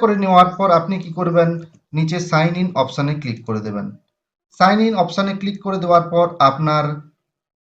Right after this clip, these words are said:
ইপিএফওর মেম্বার পোর্টাল ওপেন হয়ে যাবে। আপনি কি করবেন? লেটার অপশানে ক্লিক করে দেবেন।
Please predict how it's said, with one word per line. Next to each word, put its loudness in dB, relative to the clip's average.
ইপিএফওর -2
মেম্বার 0
পোর্টাল 0
ওপেন -4
হয়ে 0
যাবে। -2
আপনি -6
কি -14
করবেন? -4
লেটার 2
অপশানে -6
ক্লিক -8
করে -6
দেবেন। -2